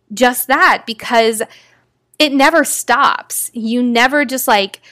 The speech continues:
have a decision and you wake up the next day and all your life's problems are fixed, your limiting beliefs are gone, you're able to take massive action and you're a millionaire and you're fine. That doesn't happen. You have to take the actions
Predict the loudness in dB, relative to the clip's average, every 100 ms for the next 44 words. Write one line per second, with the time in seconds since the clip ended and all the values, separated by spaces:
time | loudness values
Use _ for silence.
0 | _ 2 2 2 -4 -2 -2 0 0 0
1 | -4 -4 0 0 0 -2 -2 -2 0 0
2 | 0 0 0 2 2 2 0 -2 -2 -2
3 | -4 -6 -4 -4 -6 -8 -2 0 0 -2
4 | -2 -4 -6 -6 0 2 4 2 -2 2
5 | 4 4 2 0 -4 -4 -4 -2 -2 -2
6 | -6 -6 -4 -6 -4 -4 -4 -4 -4 -4
7 | -8 -8 -10 -12 _ _ _ _ _ -2
8 | 0 -4 -6 -2 0 0 -2 -8 -8 -16
9 | _ -20 -16 -2 0 2 2 2 -2 -8
10 | -6 -4 -6 -4 0 0 -2 -6 -6